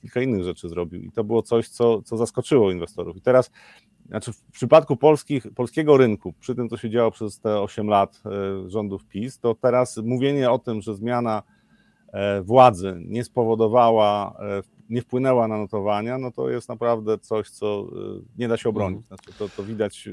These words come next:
Speaker 1: od października, co się działo na indeksach.
Speaker 2: Y, Paweł K, bestia złośliwa, podsumuje trzydzieści minut, wzrośnie, chyba że spadnie. <laughs>
Speaker 1: Ale to zawsze tak jest. Znaczy, to jest tak, że zawsze można rozważyć różne scenariusze, natomiast ja zakładam, że jednak rynek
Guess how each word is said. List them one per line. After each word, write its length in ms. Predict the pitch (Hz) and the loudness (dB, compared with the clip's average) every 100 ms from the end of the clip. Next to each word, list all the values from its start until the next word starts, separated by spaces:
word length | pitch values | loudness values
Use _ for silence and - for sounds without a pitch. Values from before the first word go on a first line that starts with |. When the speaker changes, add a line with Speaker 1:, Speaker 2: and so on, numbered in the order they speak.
| 92 | -14
Speaker 1:
od 100 | - | -6
października, 500 | 117 104 110 113 101 | -4 -2 -4 -4 -6
co 100 | 95 | -8
się 120 | 107 | -6
działo 180 | 104 98 | -4 -4
na 80 | 98 | -4
indeksach. 500 | 92 87 - 82 _ _ _ _ _ - 101 | -4 -6 -8 -20 _ _ _ _ _ -6 -6
Speaker 2:
Y, 40 | |
Paweł 400 | 98 131 127 117 | -2 -2 0 -4
K, 220 | - 131 | -2 -4
bestia 440 | 120 123 120 - 113 | -2 -4 -4 -4 -4
złośliwa, 600 | 104 110 - 131 131 127 | -2 -4 -2 0 0 0
podsumuje 560 | - 110 - 127 131 113 | -2 -8 -6 -2 -2 -4
trzydzieści 480 | - 113 117 - | -6 -8 -8 -4
minut, 220 | 123 139 110 | -2 -2 -4
wzrośnie, 680 | 95 110 135 139 - 123 | -4 -2 0 -2 -4 -6
chyba 360 | 107 - 151 131 | -4 -4 -2 -2
że 140 | 117 | -2
spadnie. 520 | 110 - 98 82 85 85 95 - - - - _ _ _ _ _ _ _ - _ | -6 -4 -4 -6 -12 -10 -12 -12 -16 -20 -20 _ _ _ _ _ _ _ -20 _
<laughs> 1120 | 127 - 147 - 135 _ 131 _ 135 _ - _ - - _ _ - - - - | -12 -8 -8 -6 -12 _ -16 _ -16 _ -20 _ -20 -20 _ _ -20 -20 -20 -12
Speaker 1:
Ale 80 | 117 | -8
to 60 | 139 | -2
zawsze 280 | 180 - 113 | -4 -4 -6
tak 200 | 90 95 | -6 -6
jest. 140 | 90 | -6
Znaczy, 240 | 98 117 | -6 -8
to 80 | 110 | -6
jest 160 | 123 - | -6 -2
tak, 160 | 123 | -4
że 120 | 120 120 | -4 -2
zawsze 280 | 123 - | -2 -2
można 380 | 123 120 120 120 | -4 -4 -2 -2
rozważyć 520 | 117 110 120 113 113 | -2 0 0 0 -2
różne 200 | 120 113 | -8 -8
scenariusze, 560 | 110 113 110 104 101 123 | -10 -8 -6 -6 -6 -6
natomiast 340 | 117 123 123 | -8 -8 -6
ja 80 | 123 | -6
zakładam, 440 | 127 - 127 127 123 | -4 -2 -2 -2 -2
że 100 | 123 | -4
jednak 280 | 123 127 | -4 -4
rynek 300 | 131 131 123 | -2 0 -2